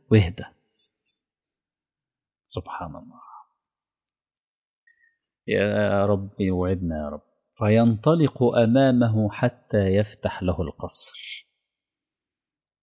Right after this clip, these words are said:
يبدأ ينطلق ويفتح له القصر. وهو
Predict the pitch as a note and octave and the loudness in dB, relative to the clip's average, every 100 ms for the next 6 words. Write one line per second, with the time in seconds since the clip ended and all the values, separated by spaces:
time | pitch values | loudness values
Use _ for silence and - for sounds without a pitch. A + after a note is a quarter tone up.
0 | - G2+ F#2+ - - - D3 F#2 E2+ G2+ | -2 0 0 -2 -6 -4 -6 -4 -4 -2
1 | G2 G2 - - F#2+ - - G2 - F2 | -4 -4 -12 -8 -6 -6 -8 -10 -10 -12
2 | - G2 - _ _ - _ _ _ _ | -12 -20 -20 _ _ -20 _ _ _ _
3 | _ _ _ _ _ _ _ _ _ _ | _ _ _ _ _ _ _ _ _ _
4 | _ _ _ A2 G#2+ A2 C#3+ C3+ B2 A#2+ | _ _ _ 0 2 4 4 4 4 0